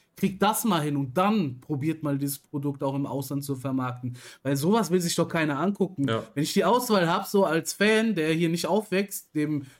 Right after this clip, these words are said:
Speaker 1: Fußball, ja, wie, wie ich zum Beispiel auf Spanien oder England gucken würde, und spanischer Fußball wäre so aufgestellt wie der deutsche Fußball und englischer Fußball so, wie der aktuell ist, gar keine Frage, ich guck mir niemals den spanischen Fußball an.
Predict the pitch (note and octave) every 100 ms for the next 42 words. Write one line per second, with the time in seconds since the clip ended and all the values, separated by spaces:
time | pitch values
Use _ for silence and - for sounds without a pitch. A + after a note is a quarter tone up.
0 | _ _ F3+ G3 F#3+ F#3 E3 E3 D#3+ E3
1 | _ _ F3 D#3 C#3+ E3 E3 F#3 G3+ -
2 | G3 F3 F3 D#3 D3 - F3 G#3 A#3 G3
3 | F#3 D#3+ F#3+ E3+ - C#3+ D3 C3+ C3+ D3
4 | G#3 - _ _ _ _ D#3+ D#3 - -
5 | - F#3 G3+ A3 G3+ G3+ G3+ G3+ F#3+ F#3
6 | F3 F3 F3 E3+ G3 F#3+ G3 - F3+ E3
7 | D3+ C#3 E3 G#3 A3 G3+ _ - G3+ G3+
8 | G3 F3 D#3 F#3 G3 G3 F#3+ G3+ G3+ F3
9 | D#3+ E3+ E3 D#3 D#3 E3+ D#3+ D3+ F3 G#3
10 | G#3 - _ _ _ _ _ _ B2 E3
11 | F#3 E3+ D3+ - G3 A3 D3+ - - -
12 | E3+ E3 D#3+ G#3+ C4 - E3 - - D#3
13 | D#3+ E3 D#3+ F#3+ F#3 - D3 C3+ C3